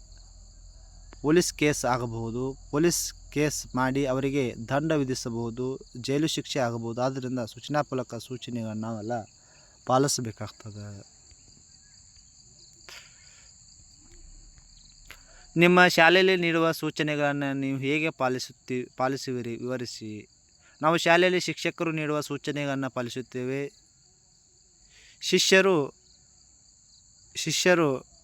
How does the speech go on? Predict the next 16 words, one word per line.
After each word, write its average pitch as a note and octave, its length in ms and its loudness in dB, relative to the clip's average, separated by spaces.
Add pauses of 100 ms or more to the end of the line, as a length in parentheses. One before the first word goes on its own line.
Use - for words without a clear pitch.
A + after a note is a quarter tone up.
ನಿಶ್ಶಬ್ದವಾಗಿ D#3 880 4
ಪಾಠ E3 360 0
ಕೇಳಬೇಕೆಂದು C3+ 1000 -4
ಹೇಳುತ್ತಾರೆ. B2 640 -6
ಅವರು C3+ 380 -2 (140)
ಒಂದು D3 300 0
ಒಳ್ಳೆಯದಕ್ಕೆ D3 640 0
ಹೇಳುತ್ತಾರೆ. B2 440 -4
ಇದರಿಂದ D#3 340 -4
ಜ್ಞಾನ B2+ 380 -2 (1000)
ಬೆಳೆಯುತ್ತದೆ. B2+ 640 0
ಶಿಕ್ಷಕರು E3+ 500 -2
ತಮಗೆ D3+ 560 -2 (2000)
ಬೇಗ E3+ 320 6 (480)
ಮಲಗಲು C#3+ 500 0
ಮತ್ತು C3+ 540 -4